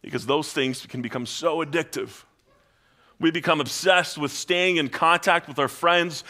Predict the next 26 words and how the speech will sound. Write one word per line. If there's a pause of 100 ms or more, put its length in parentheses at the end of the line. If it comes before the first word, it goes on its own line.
(140)
staying
in
the
loop
of
what's
happening, (380)
and (800)
even
just
constantly
refreshing
the
news
and, (240)
and
trying
to (220)
stay
in
communication
with
people
across
the
world.